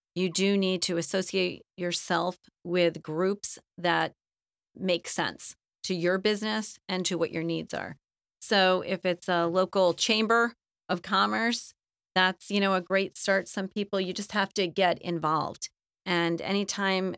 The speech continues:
there's an opportunity to be involved, I, I generally try to say yes. I know our Yukon Family Business Program, along with other family business programs in the state, are also great resources.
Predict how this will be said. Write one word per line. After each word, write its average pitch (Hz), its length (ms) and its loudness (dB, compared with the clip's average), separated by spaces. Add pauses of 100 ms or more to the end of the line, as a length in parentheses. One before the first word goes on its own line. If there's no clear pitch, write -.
there's 180 280 0
an 180 60 -4
opportunity 170 680 -4
to - 140 -8
be 175 140 -4
involved, 175 500 -4
I, - 180 -6 (380)
I 160 220 -8
generally 175 400 -4
try 175 180 -4
to 170 80 -4
say 165 180 -4
yes. 175 460 0 (580)
I 175 120 -4
know 175 200 0
our 165 120 0
Yukon 175 480 -2
Family 175 280 -2
Business 180 300 -2
Program, 196 400 0
along 170 240 2
with 170 120 -2
other 185 180 -2
family 202 280 -4
business 202 320 -4
programs 196 680 -2
in 170 220 -2
the 165 80 -2
state, 185 400 2 (120)
are 160 180 -2
also 185 280 2
great 190 280 -2
resources. 202 800 -4